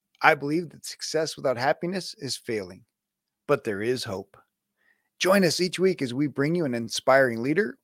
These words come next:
or message to help you. Thanks for investing time with us today.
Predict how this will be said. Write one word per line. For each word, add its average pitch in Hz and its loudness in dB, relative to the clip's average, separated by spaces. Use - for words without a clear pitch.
or 123 -6
message 120 -4
to - -12
help 110 -2
you. 98 -10
Thanks 160 6
for 143 0
investing 117 2
time 135 0
with 120 -2
us 113 -2
today. 98 -10